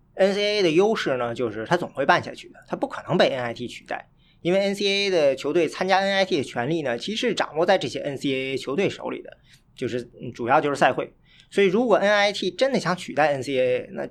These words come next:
只要N C A A一抗议，不派出球队，N I T就完蛋了。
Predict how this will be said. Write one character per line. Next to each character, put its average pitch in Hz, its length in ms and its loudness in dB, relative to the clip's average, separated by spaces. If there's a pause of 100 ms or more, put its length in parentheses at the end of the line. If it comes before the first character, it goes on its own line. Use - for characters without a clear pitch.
(100)
只 113 220 -4
要 180 140 6
N 196 140 -2
C 190 120 -4
A 190 140 -2
A 185 60 0
一 190 60 -8
抗 185 240 0
议， 196 220 -6 (920)
不 180 120 2
派 180 160 4
出 175 120 4
球 143 160 -2
队 139 280 -2
，N 156 120 2
I 156 140 4
T 151 140 -4
就 117 100 -4
完 110 140 -8
蛋 151 180 0
了。 - 140 -12